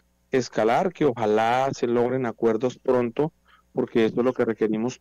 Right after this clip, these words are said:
todos en el territorio. Eh, volviendo a un ejercicio anterior, el tema de los empresarios, el habitante de a pie, el campesino,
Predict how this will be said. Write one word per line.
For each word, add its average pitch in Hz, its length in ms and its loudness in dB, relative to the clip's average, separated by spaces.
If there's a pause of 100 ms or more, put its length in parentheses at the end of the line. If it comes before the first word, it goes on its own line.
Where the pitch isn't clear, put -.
(100)
todos 139 520 4
en 120 140 -2
el 113 120 -10
territorio. 135 720 -2 (460)
Eh, 117 120 0
volviendo 110 520 -2
a 120 40 0
un 120 60 -2
ejercicio 117 260 -8
anterior, 107 320 0
el 107 100 -8
tema 107 220 -2
de 107 60 0
los 110 140 -4
empresarios, 107 840 -2 (300)
el 117 160 2
habitante 104 560 -2
de 104 100 0
a 98 40 -4
pie, 104 440 0
el 107 240 -2
campesino, 104 720 -4